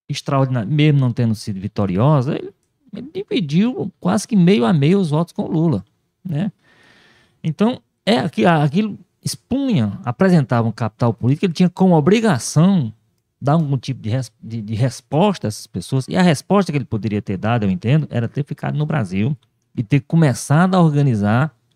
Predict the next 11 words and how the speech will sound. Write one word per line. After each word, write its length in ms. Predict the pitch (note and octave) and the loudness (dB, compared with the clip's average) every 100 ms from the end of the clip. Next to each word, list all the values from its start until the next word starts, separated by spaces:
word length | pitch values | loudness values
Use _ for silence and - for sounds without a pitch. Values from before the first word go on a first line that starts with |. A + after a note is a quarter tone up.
| _ _ _ _ - | _ _ _ _ -4
o, 300 | C#4+ F3+ C3+ | -2 2 0
o 20 | |
jogo, 420 | G#2 B2+ F3+ F#3+ | 4 4 2 0
o, 680 | F#2+ E2 C#2+ D2 D2+ F#2+ C#2+ | -6 -8 -10 -8 -6 -6 -4
a 80 | G2 | -4
articulação 580 | G#2 - C3 G2+ B2+ C#3+ | -4 0 0 0 0 4
de 60 | |
resistência, 880 | C#3+ D3 B2+ - - A#2+ D#3 C3+ F#2+ | 4 4 0 -4 -2 2 2 0 -2
de 100 | G#2+ | -2
oposição, 880 | G2 A#2 G#2+ F2+ G2 A2 C3+ A2 | -2 -2 -2 -4 -2 0 0 0
o 40 | G2+ | -4